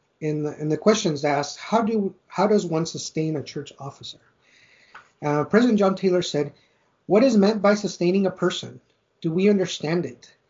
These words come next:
Is it very sim-, it, it is a very simple thing to me. I do not know how it is to you. For instance, if a man be a teacher, and I vote that I will sustain him in his position, when he visits me in an official capacity,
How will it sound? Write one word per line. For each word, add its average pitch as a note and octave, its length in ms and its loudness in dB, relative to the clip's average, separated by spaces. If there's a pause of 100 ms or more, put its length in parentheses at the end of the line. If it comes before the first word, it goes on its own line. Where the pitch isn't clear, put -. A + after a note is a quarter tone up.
(300)
Is E3+ 160 2
it F3 160 2
very F#3 320 4
sim-, G#3+ 480 -2
it, E3+ 260 -6 (140)
it F3 100 2
is G#3+ 160 4
a G3+ 80 4
very G3+ 240 4
simple G#3 320 2
thing F3+ 220 0
to D3 80 -2
me. A#2+ 280 -8 (380)
I C#3 80 -4
do F#3 140 6
not A#3+ 180 4
know G#3+ 160 4
how G3 240 4
it F3+ 80 2
is E3+ 240 2
to - 140 -8
you. C#3 320 -4 (760)
For F#3+ 140 4
instance, F#3 460 2
if E3+ 220 -8
a E3+ 60 2
man F#3+ 320 2
be G#3+ 160 2
a G3 60 2
teacher, G3+ 540 -10 (240)
and D#3 140 2
I G3+ 100 6
vote F#3+ 420 2 (280)
that D3+ 100 -2
I E3 120 4
will F3 180 2
sustain F3 560 -2
him G#3 200 2
in D#3+ 180 -4
his E3+ 180 0
position, F3 600 -2 (520)
when D#3+ 140 2
he G3 160 4
visits G#3+ 420 4
me G#3+ 280 0
in E3 120 0
an D#3 160 -4
official F#3+ 440 -2
capacity, F3 760 -2